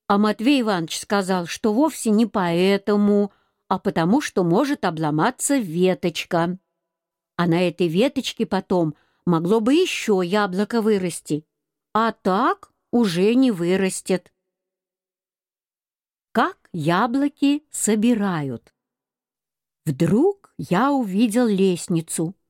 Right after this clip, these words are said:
а на лестнице стояла тётя. Она доставала яблоки и давала их девочкам, а девочки их в корзину клали.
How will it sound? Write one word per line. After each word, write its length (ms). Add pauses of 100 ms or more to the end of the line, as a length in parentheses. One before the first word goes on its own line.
(580)
а 100
на 140
лестнице 640
стояла 580
тётя. 560 (680)
Она 240
доставала 580
яблоки 800 (580)
и 80
давала 440
их 240
девочкам, 760 (640)
а 140
девочки 560
их 280
в 40
корзину 600
клали. 540